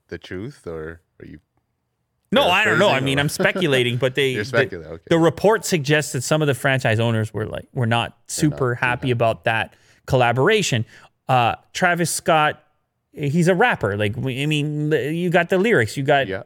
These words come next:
Speaker 1: yeah.
Speaker 2: it's, the material is different from, let's say, Michael Jordan, the last guy they had a collaboration with.
Speaker 1: Mm-hmm.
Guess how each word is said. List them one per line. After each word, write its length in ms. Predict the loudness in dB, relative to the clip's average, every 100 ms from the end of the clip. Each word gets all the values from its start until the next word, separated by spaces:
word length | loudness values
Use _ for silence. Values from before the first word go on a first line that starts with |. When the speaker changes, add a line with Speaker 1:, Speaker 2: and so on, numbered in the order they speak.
| -14
Speaker 1:
yeah. 140 | -18 -16
Speaker 2:
it's, 420 | -10 -4 -4 -4
the 220 | -2 2
material 600 | 4 2 4 4 6 4
is 100 | 2
different 340 | 2 0 0 0
from, 160 | 0
let's 200 | 2 0
say, 160 | 0 0
Michael 320 | 0 0 -2
Jordan, 360 | 2 2 2 2
the 60 | 2
last 340 | 2 0 -2
guy 160 | -2 -2
they 80 |
had 140 | -2 -4
a 40 |
collaboration 720 | -2 -2 0 0 -2 -4 -10
with. 140 | -12 -14
Speaker 1:
Mm-hmm. 140 | -16